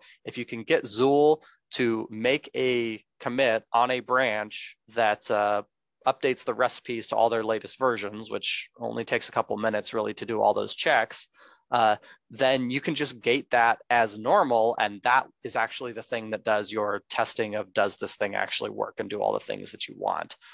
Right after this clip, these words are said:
Um, and so I really like that 'cause it means you don't have to go through the whole process of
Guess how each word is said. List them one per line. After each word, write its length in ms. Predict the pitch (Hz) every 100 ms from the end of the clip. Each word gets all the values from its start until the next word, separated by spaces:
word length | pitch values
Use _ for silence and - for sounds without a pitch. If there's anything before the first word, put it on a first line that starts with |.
| - _ 117
Um, 360 | 104 98 101
and 80 | 104
so 120 | -
I 60 | 110
really 240 | 120 117
like 300 | 107 110 107
that 180 | 110 98
'cause 120 | - 104
it 60 |
means 180 | 107 101
you 60 | 101
don't 140 | 101
have 140 | 104 -
to 60 |
go 160 | 104 107
through 160 | 110
the 100 | 104
whole 160 | 101 104
process 480 | - 101 - 101 -
of 140 | 101